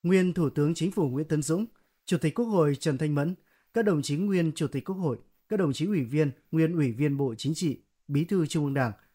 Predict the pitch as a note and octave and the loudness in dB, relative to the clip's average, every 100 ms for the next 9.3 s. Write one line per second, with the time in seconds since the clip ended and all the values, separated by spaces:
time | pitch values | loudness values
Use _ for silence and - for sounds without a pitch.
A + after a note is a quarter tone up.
0 | _ - D#3+ D3+ D#3 B2 C#3+ D3+ C3+ E3+ | _ -2 0 2 2 0 0 -2 -2 -2
1 | D3+ C#3 B2 - A#2 - A#2+ E3 D3 A#2+ | 0 0 -2 -4 -6 -6 -6 -4 -4 0
2 | C3 A2 _ _ _ _ _ _ - F#3+ | -2 -2 _ _ _ _ _ _ -2 0
3 | F#3 D#3+ D#3+ C#3+ C3 C#3+ C#3 C3 C3+ C#3+ | 2 0 2 2 0 0 0 0 0 0
4 | B2+ G3 G3 C#3 C3+ B2+ E3+ D#3+ C#3 - | 0 -2 -2 0 -2 -4 -2 0 0 0
5 | B2+ E3 F#3 B2 - B2+ D3+ G#3+ E3 C#3+ | -2 0 0 -2 -2 -2 0 -2 -2 -2
6 | C#3 D#3 C3+ A2+ C#3+ D3+ C#3 C3 C#3 B2 | 0 0 -2 -2 -2 0 -2 -2 -2 -2
7 | D#3+ D#3+ C3 B2+ C#3+ C#3 B2+ B2+ D#3+ F#3 | -2 -2 -2 -4 -4 -2 0 2 0 0
8 | - - _ C#3+ C3+ G#3+ E3+ A#2+ - C3+ | -20 -20 _ 0 2 4 2 0 -2 -2
9 | F#3 C#3 C3 | -2 0 -2